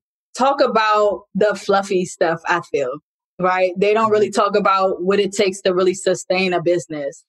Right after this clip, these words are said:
Speaker 2: Oh, yeah.
Speaker 1: So when you talked about being able to, you know, work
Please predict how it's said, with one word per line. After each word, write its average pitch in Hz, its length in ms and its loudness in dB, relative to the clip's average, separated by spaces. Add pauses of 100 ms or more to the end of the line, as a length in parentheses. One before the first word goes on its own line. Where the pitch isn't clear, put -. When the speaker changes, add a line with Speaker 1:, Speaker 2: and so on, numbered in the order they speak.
(180)
Speaker 2:
Oh, 107 100 -12
yeah. 107 140 -12 (300)
Speaker 1:
So 202 280 2
when 190 220 -2
you 190 120 -4
talked 185 280 -2
about 175 520 0
being 185 320 0
able 175 300 2 (100)
to, 165 420 0 (200)
you 180 120 -2
know, 156 420 -6 (300)
work 170 200 -2